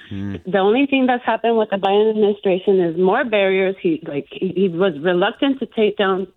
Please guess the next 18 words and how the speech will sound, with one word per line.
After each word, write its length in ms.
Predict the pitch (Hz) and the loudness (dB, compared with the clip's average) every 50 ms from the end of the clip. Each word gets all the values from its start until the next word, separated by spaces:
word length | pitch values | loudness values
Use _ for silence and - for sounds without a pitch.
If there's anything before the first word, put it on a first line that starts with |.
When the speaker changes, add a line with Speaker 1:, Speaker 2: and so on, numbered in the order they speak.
| - - | -6 -4
Speaker 2:
Title 220 | 190 185 190 185 185 | 0 0 0 0 0
forty-two. 480 | 180 175 170 160 156 - - - 147 170 202 220 - - - _ _ _ _ _ _ _ _ _ _ | -2 0 0 -2 -4 -4 -4 -2 0 0 -2 -4 -8 -18 -20 _ _ _ _ _ _ _ _ _ _
And, 260 | - 240 240 233 233 233 226 190 - - - - - 233 | -2 0 2 2 2 2 0 -2 -4 -8 -20 -4 0 2
you 60 | 254 233 | 2 4
know, 100 | 214 208 | 4 4
what 100 | 214 208 208 | 2 2 2
we're 160 | 220 226 220 | 0 0 0
seeing 180 | 262 277 277 285 | 0 0 2 2
at 140 | 294 254 | 0 0
the 120 | - 214 175 160 190 | -2 -6 -4 -2 -2
border 260 | 208 277 311 294 233 - 185 208 | -2 0 -2 -2 -4 -4 -4 -6
is 80 | 196 185 _ _ _ _ _ _ _ | -6 -6 _ _ _ _ _ _ _
caused 320 | - - 262 311 359 359 269 262 | -6 -4 -2 -2 -2 -2 -2 -2
by 80 | 247 226 | -2 0
the 140 | 208 196 196 202 226 | 0 0 0 2 2
U 40 | 240 233 202 202 202 | 2 2 2 0 -2
S 20 | - _ _ 214 | -4 _ _ -6
government 400 | 226 247 330 294 220 180 156 156 | -2 -2 -2 0 0 -2 -2 -2